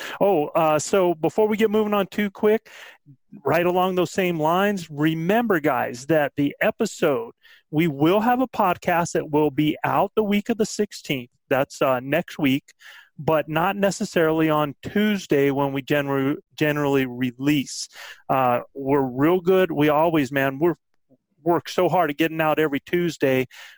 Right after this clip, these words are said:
but we're just gonna be coming out of the mountains when that happens. And, uh, special surprise, some of you guys are already talking about it and pretty exciting, but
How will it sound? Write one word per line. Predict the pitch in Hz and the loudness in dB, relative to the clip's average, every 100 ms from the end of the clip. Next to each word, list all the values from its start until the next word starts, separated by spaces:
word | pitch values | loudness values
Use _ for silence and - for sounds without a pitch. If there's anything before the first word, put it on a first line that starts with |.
| _ | _
but | 139 143 139 | -2 0 0
we're | 151 170 202 | 0 0 0
just | - - - - | -2 0 0 -2
gonna | 185 | -4
be | 156 | -2
coming | 151 170 151 147 | -2 -2 -2 0
out | 151 | 0
of | 139 | 0
the | 127 | -2
mountains | 135 147 139 123 | -2 -2 -4 -6
when | 135 | -2
that | 131 120 | 0 -2
happens. | - 139 139 - 113 - | -2 -2 -2 -4 -10 -8
And, | 139 131 127 - - - _ - | -4 -4 -6 -16 -20 -20 _ -2
uh, | 135 131 - _ _ 156 - | 0 0 -4 _ _ -20 -16
special | - 151 151 214 | -6 -2 -2 -2
surprise, | 185 202 226 233 220 | -4 -2 0 2 2
some | - 196 | 0 -2
of | |
you | 202 | 2
guys | 214 190 | 2 2
are | 196 | 2
already | 208 208 | 2 0
talking | - 208 - 208 | 0 -2 0 -2
about | 190 208 | 2 2
it | 220 151 | 0 -2
and | |
pretty | - 180 190 | -2 -2 0
exciting, | 175 - 170 190 208 | -4 -2 -2 0 -4
but | 160 147 | 0 0